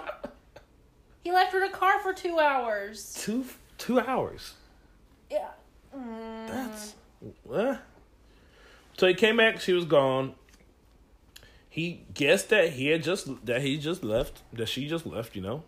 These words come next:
Speaker 2: obviously got a ride or something like that.
Speaker 1: Mm-hmm.
Speaker 2: Um, Combs doesn't call till the next morning to ask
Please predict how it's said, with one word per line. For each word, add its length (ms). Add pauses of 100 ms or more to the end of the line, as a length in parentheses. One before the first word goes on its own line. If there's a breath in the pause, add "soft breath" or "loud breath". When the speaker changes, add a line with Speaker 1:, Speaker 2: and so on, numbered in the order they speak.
Speaker 2:
obviously 420
got 240
a 40
ride 360
or 60
something 280
like 140
that. 240 (200)
Speaker 1:
Mm-hmm. 380
Speaker 2:
Um, 340 (1300)
Combs 360
doesn't 400
call 480
till 280
the 60
next 320
morning 380
to 200
ask 460